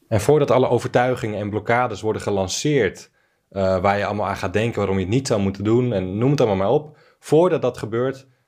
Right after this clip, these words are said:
luister dus naar je hart. Vier tot vijf seconden van tevoren weet jouw hart al wat de juiste weg is. Wat het beste is wat je kan gaan doen. Dat je er wel of niet voor moet kiezen.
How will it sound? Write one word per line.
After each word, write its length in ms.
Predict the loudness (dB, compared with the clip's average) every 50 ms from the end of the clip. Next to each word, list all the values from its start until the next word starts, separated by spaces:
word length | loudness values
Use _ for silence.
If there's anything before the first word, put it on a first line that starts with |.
| _
luister 380 | 0 2 2 2 2 0 -2 -4
dus 140 | -4 -4 -2
naar 160 | -2 -2 -2
je 60 | -2
hart. 280 | -2 -2 -4 -4 -6 -10
Vier 280 | -10 -4 -2 0 0
tot 180 | 0 -2 -4 -2
vijf 300 | 0 0 2 0 0 -4
seconden 480 | -6 -10 -6 -2 0 0 0 -2 -4 -4
van 140 | -4 -4
tevoren 400 | -4 -4 -2 0 2 2 2 2
weet 240 | 2 2 2 2 2
jouw 180 | 0 0 0 0
hart 260 | -2 -2 -2 -2 -2
al 320 | -2 -2 -2 -2 -6 -10 -16 _ _ _ _
wat 200 | -2 0 0 0
de 100 | 0 0
juiste 340 | 0 2 0 0 -2 -4 -4
weg 240 | -2 -2 -2 -2 -6
is. 140 | -10 -6 -2
Wat 100 | 0 0
het 140 | 0 2 2
beste 320 | 2 2 2 0 -2 -4 -4
is 120 | -4 -2
wat 180 | -2 -2 -2 -2
je 60 | -2
kan 160 | -2 -2 -2
gaan 160 | -2 -4 -4
doen. 280 | -2 -4 -4 -6 -8 -8 -6
Dat 180 | -6 -4 -2
je 100 | -2 -2
er 180 | -2 -2 0 0
wel 280 | 2 2 2 2 0
of 220 | -2 -4 -6 -6 -4
niet 180 | -4 -4 -4
voor 160 | -4 -6 -6 -6
moet 180 | -8 -12 -10
kiezen. 400 | -8 -8 -8 -8 -10 -14 -16 _